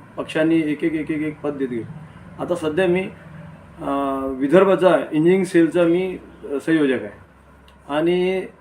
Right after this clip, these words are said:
हा संयोजक असताना मी पूर्ण पूर्व विदर्भ पिंजून काढला आणि इंजिनिअरिंग सेलला मी सक्रिय करण्याचा प्रयत्न केला आणि मी,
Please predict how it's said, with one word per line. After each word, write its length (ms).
हा 100
संयोजक 420
असताना 420
मी 400
पूर्ण 280
पूर्व 240
विदर्भ 340
पिंजून 380
काढला 300
आणि 320
इंजिनिअरिंग 360
सेलला 380
मी 140
सक्रिय 260
करण्याचा 380
प्रयत्न 440
केला 120
आणि 320
मी, 440